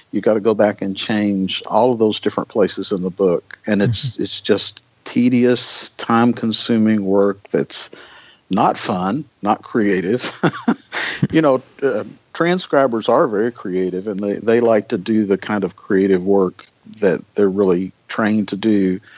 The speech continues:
Speaker 1: And when you have to go through and do something a thousand times in a single textbook just because something changed, um, it, it can be a very tedious, time-consuming, um, task and not a fun task. So,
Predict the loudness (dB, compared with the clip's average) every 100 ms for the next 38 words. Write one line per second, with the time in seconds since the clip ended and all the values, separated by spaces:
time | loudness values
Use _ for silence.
0 | -20 -20 _ -4 0 2 2 2 2 0
1 | -2 0 0 2 2 2 2 0 2 0
2 | 0 -2 0 2 2 2 0 -2 0 0
3 | 0 -2 -6 -6 -2 0 0 0 -2 0
4 | -2 0 -4 -2 -2 0 0 0 -4 -6
5 | -6 -4 0 0 -2 -4 -8 -14 _ _
6 | _ _ _ 0 2 2 -2 -8 -2 0
7 | 0 -4 -4 -4 -4 0 0 2 2 2
8 | 0 -2 -2 -6 -6 -4 -4 -4 -8 -10
9 | -8 -6 -8 -10 -16 -16 -12 -10 -12 -16
10 | -20 _ 0 2 2 0 -4 -4 -4 -2
11 | 2 2 0 -2 -2 -8 -10 -8 -6 0
12 | 2 2 0